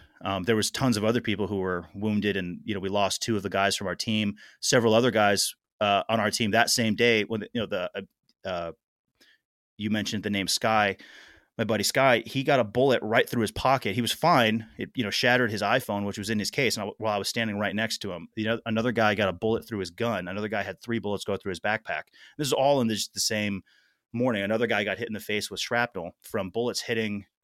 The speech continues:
the Humvee and little metal shards flying around everywhere. So it was an entirely different experience than just being in Afghanistan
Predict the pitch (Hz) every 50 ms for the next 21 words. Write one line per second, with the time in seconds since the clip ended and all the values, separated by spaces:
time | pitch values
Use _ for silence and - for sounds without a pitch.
0 | _ _ - - - 98 - 139 135 131 101 110 104 101 101 - - 107 98 95
1 | 90 90 80 - _ _ _ 127 120 110 107 107 110 117 120 110 - - 117 113
2 | 117 117 107 - - 113 101 95 92 90 90 87 82 82 - - 82 80 80 76
3 | - - - - - - - - - _ - - - 123 117 113 113 107 110 -
4 | _ _ _ _ _ _ _ _ _ _ _ _ _ _ _ _ - 151 143 135
5 | 151 139 123 - - - 135 139 143 135 123 117 107 104 113 101 - 107 95 90
6 | - - - 113 101 95 87 71 67 - - - - - 101 98 98 95 92 92
7 | 90 90 87 85 - - _ _ - - 104 92 - - - _ _ - 113 107
8 | 101 101 104 101 95 - - 107 110 107 101 - - 98 98 95 95 92 92 95
9 | 101